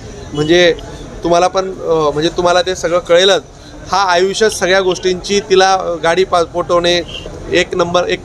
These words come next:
Fortuner गाडी त्यांनी सांगितली. आता सगळ्या त्या महिलेची व्यवस्था करण्यापासून त्या महिलेला दमबाजी करण्यात त्याचं नाव आलेलं आहे. त्या आयुष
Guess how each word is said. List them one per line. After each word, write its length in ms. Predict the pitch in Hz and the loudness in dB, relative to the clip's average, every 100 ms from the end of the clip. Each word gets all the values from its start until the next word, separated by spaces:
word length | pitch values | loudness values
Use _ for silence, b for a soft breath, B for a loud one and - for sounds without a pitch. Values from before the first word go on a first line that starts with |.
| - | -2
Fortuner 380 | 160 165 180 175 | 0 2 0 2
गाडी 220 | 170 170 | 2 0
त्यांनी 300 | 165 175 175 | -2 -2 0
सांगितली. 560 | 165 151 143 160 160 151 B B 202 - - - - - | 0 -2 -2 0 0 0 B B -8 -10 -12 -10 -10 -4
आता 540 | - - 175 170 170 - - - - 147 - | -4 0 2 2 0 -8 -14 -16 -14 -6 -2
सगळ्या 440 | 170 185 185 180 - | 2 4 2 0 -2
त्या 100 | 175 | 0
महिलेची 440 | 170 170 175 196 | 2 2 2 0
व्यवस्था 400 | 180 170 160 180 | 2 2 2 -2
करण्यापासून 800 | 175 170 165 175 170 165 180 185 | 0 0 2 0 0 -2 2 0
त्या 400 | 139 - - 175 | 0 -10 -4 -2
महिलेला 340 | 170 170 180 175 | 2 2 2 2
दमबाजी 500 | 170 175 170 175 190 | 0 2 0 -2 -2
करण्यात 320 | 180 165 170 | -2 0 0
त्याचं 280 | 170 165 165 | -2 -2 0
नाव 200 | 160 160 | 0 0
आलेलं 260 | 156 165 | 0 0
आहे. 220 | 143 139 - - - - - | 2 0 -2 -8 -16 -16 0
त्या 120 | 190 | 2
आयुष 680 | 220 - 165 175 208 202 | 2 0 0 2 0 -2